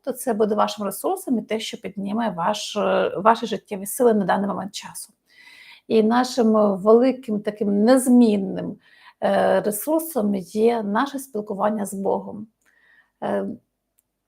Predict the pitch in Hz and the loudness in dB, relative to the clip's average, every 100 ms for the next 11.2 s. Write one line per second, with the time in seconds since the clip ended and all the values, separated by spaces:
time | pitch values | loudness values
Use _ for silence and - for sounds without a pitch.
0 | _ _ - 220 240 220 254 294 - 320 | _ _ -6 0 6 6 6 2 0 2
1 | 302 233 202 190 - 247 208 214 214 220 | 4 2 2 -4 -2 -4 -4 -2 -2 -2
2 | 220 208 214 208 185 - - 202 226 277 | -2 -4 -4 -6 -6 -8 -6 -6 -4 -6
3 | 285 285 254 226 208 208 208 214 208 208 | -4 -4 0 0 0 -4 -6 -4 -2 0
4 | 226 226 208 196 185 196 196 190 190 185 | 0 -2 -4 -4 -2 -2 0 -2 -2 -2
5 | 190 - - 208 208 262 262 320 330 262 | -4 -12 -2 2 4 2 0 -8 -2 0
6 | 226 226 214 240 294 - _ _ _ 208 | 0 -2 -6 -4 -4 -8 _ _ _ 0
7 | 226 285 277 254 214 202 202 208 - - | 2 0 0 -2 0 0 -2 -8 -10 -12
8 | - - - _ - _ _ _ _ _ | -12 -16 -20 _ -20 _ _ _ _ _
9 | _ _ _ _ _ _ _ _ _ _ | _ _ _ _ _ _ _ _ _ _
10 | _ _ _ _ _ _ _ - 226 - | _ _ _ _ _ _ _ 0 2 2
11 | - - | 0 -16